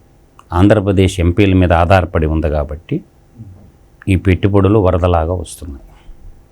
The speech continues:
ఇది మేజర్ ప్రధాన కారణం. ఆంధ్రప్రదేశ్ ఎంపీల మీద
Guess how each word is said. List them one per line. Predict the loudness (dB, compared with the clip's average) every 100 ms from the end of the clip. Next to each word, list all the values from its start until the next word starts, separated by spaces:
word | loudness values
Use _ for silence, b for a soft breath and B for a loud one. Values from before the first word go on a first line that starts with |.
| _ _ _ _ _ 2
ఇది | 4 2 0
మేజర్ | 2 2 2 -2 -2
ప్రధాన | -2 0 -2
కారణం. | -4 -8 -10 -12 -14 _ _ _ _ _ _ _ _ _ -2
ఆంధ్రప్రదేశ్ | 2 4 4 2 0 2
ఎంపీల | 2 4 4 4
మీద | 2